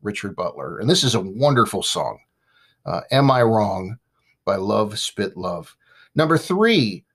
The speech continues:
One thousand Answers by The Hives. Number four, Destination Unknown by Missing Persons.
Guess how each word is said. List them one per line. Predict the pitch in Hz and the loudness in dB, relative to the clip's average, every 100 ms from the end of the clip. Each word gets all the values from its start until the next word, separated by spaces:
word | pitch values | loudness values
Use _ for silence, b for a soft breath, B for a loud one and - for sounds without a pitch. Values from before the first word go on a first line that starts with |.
| _ | _
One | 117 170 220 | 2 2 2
thousand | 208 190 196 175 175 | 0 2 2 2 -2
Answers | 143 156 170 101 87 71 | 0 -2 -2 -6 -8 -10
by | - 107 | -4 -4
The | 107 | -2
Hives. | - 135 110 92 - - - _ _ _ _ _ _ _ _ _ _ _ | -2 -2 -2 -6 -6 -8 -10 _ _ _ _ _ _ _ _ _ _ _
Number | 131 139 147 | -2 2 0
four, | 147 220 233 - - _ _ _ _ 110 | 0 2 2 2 -6 _ _ _ _ -8
Destination | 151 180 - 180 185 180 180 | -4 -4 -4 -2 -2 -4 -4
Unknown | 175 160 175 165 98 - _ _ 139 | -4 -2 -4 -4 -8 -16 _ _ -10
by | 110 | -8
Missing | 110 131 131 120 | -6 -6 -6 -8
Persons. | - 139 - 90 82 - | -6 -6 -6 -12 -12 -14